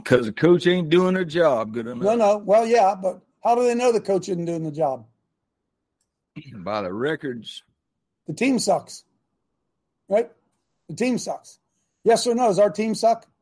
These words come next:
Speaker 2: Yeah, our team sucks. And who do we wanna blame? We wanna blame the devil. We wanna blame the other team. They said, "Well,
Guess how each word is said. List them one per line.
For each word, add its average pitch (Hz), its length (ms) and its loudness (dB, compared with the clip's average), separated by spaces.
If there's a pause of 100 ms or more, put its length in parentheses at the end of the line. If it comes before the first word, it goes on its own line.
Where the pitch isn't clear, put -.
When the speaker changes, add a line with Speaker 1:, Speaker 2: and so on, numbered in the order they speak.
(720)
Speaker 2:
Yeah, 185 120 2
our 202 120 6
team 233 240 -2
sucks. - 420 -2 (320)
And 180 120 2
who 208 120 4
do 233 80 0
we 233 80 2
wanna 226 220 2
blame? 226 420 0 (200)
We 185 80 -4
wanna 196 160 0
blame 190 240 0
the 190 80 -2
devil. 170 360 0 (140)
We 214 80 0
wanna 226 180 0
blame 202 260 0
the 196 100 2
other 196 160 0
team. 170 340 -10 (560)
They 220 100 -2
said, 262 140 4
"Well, 247 320 2